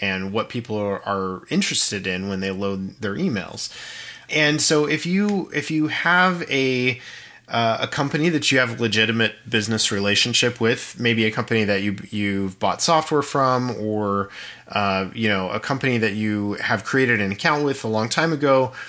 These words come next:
maybe it's a retail company. Maybe you do want to, to get emails from them that have potentially a-, advertisements, um, related to some of the products that they sell or things like that. Um, it may not be a big deal.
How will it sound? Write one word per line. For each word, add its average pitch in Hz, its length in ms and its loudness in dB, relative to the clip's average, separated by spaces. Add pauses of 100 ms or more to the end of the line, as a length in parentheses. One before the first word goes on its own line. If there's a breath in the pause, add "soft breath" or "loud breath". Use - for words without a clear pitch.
(240 loud breath)
maybe 151 280 2
it's 139 100 0
a 127 60 0
retail 117 400 0
company. 98 600 -8
Maybe 135 240 0
you 143 140 2
do 170 220 2
want 98 340 0
to, 104 320 0 (240)
to 117 220 0
get 107 400 0 (400 loud breath)
emails 131 480 2
from 147 400 2
them 104 320 2
that 110 120 0
have 110 760 -2
potentially 135 800 0
a-, 107 340 0
advertisements, 127 920 0
um, 107 240 -2
related 110 380 0
to 110 140 0
some 107 220 -2
of 95 80 -6
the 101 60 -6
products 156 420 2
that 147 120 -4
they 135 80 -4
sell 123 360 2
or 104 120 -2
things 120 300 -6
like 104 160 -6
that. 101 280 0 (440 loud breath)
Um, 117 260 0
it 151 80 0
may 190 180 4
not 175 220 4
be 156 100 2
a 135 60 2
big 117 220 0
deal. 104 340 -2